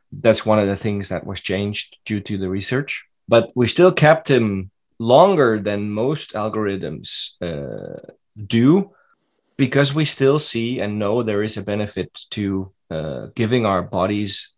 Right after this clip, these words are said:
an extra little bit of kick to, um, to get rid of that initial tissue loading. 'Cause the reason behind all the algorithms out there not doing it is because they're all still based on an exponential curve,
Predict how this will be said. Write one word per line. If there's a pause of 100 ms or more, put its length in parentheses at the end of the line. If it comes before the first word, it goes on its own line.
an
extra (260)
little
bit
of
kick (520)
to,
um,
to
get
rid
of
that
initial (240)
tissue
loading. (680)
'Cause (520)
the
reason (260)
behind
all
the
algorithms
out
there
not
doing
it
is
because
they're
all
still
based
on
an
exponential (160)
curve,